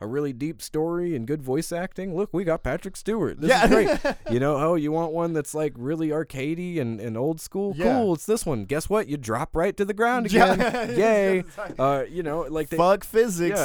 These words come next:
Speaker 1: Yeah, hey, we're
Speaker 2: <laughs>
Speaker 1: gonna make a multiplayer version of Symphony of the Night. This is cool. You know, like, they did
Speaker 2: Yeah.
Speaker 1: so many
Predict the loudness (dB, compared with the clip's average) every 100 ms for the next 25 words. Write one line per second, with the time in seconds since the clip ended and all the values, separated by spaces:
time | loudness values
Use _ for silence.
0 | 0 2 4 4 2 0 0 -2 -2 -2
1 | -2 -2 -4 -4 -2 -2 -4 -4 -4 -4
2 | -6 -8 -8 -8 -8 -6 -6 -4 -4 -2
3 | -4 -4 -6 -6 -8 -2 0 0 -4 -4
4 | -4 -2 -4 -6 -4 -2 -2 -4 -4 -4
5 | -4 -6